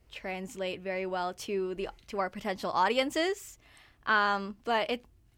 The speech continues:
I don't, I don't think it's too dark at all. I think it's just depressing,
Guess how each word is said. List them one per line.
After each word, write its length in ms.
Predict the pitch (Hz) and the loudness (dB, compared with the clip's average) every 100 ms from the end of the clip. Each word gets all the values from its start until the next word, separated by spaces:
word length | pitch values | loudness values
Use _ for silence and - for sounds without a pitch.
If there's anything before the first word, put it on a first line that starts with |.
| _ | _
I 80 | 302 | 0
don't, 200 | 508 508 | 0 -2
I 60 | - | -4
don't 140 | 494 | -4
think 140 | 466 285 | -4 -6
it's 160 | 233 | -8
too 220 | - 254 226 | -10 -8 -4
dark 240 | 202 196 | -4 -6
at 60 | 185 | -8
all. 180 | 214 | -8
I 120 | 220 202 | -8 -10
think 200 | - 214 | -10 -10
it's 180 | 220 | -10
just 300 | - 202 - - _ _ _ - | -8 -10 -12 -20 _ _ _ -14
depressing, 760 | - 202 202 220 - 170 165 180 | -12 -4 -2 -2 -4 -6 -8 -16